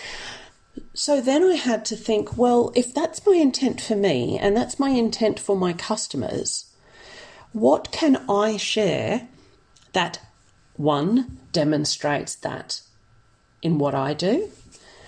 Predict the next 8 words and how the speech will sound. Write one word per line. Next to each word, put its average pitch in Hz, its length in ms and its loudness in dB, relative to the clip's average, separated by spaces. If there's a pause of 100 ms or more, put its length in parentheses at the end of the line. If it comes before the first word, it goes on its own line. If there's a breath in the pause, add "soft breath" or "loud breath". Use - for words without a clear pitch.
(420 loud breath)
And 107 300 0 (640)
secondly, - 880 0 (360 soft breath)
encourages 247 1040 2
and 190 120 2
starts 226 520 -2
to 226 280 0
enable 196 800 2
that 143 340 -4